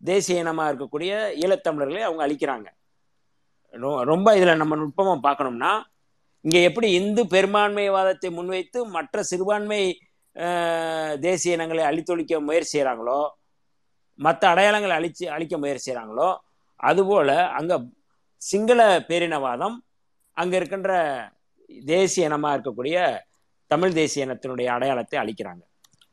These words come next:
விடுதலை சிறுத்தைகள் சிங்கள பேரினவாதத்துக்கு எதிராக,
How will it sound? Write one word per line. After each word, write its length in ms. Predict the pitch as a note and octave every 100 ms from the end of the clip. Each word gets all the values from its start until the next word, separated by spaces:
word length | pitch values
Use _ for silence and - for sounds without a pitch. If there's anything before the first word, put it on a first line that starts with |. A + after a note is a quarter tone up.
| -
விடுதலை 320 | C#3 F#3+ G3
சிறுத்தைகள் 560 | D3+ B2 G2+ A#2 B2+ C3+ C#3 _ _ _ _ _ _ _ _ -
சிங்கள 560 | - F3 G3 G#3 G#3+ A3 A3+ A#3 G#3+ _ -
பேரினவாதத்துக்கு 1080 | F3+ G3+ G3+ F#3+ F3+ F3 D3 - E3+ - F3+
எதிராக, 440 | C#3+ E3 F3 C3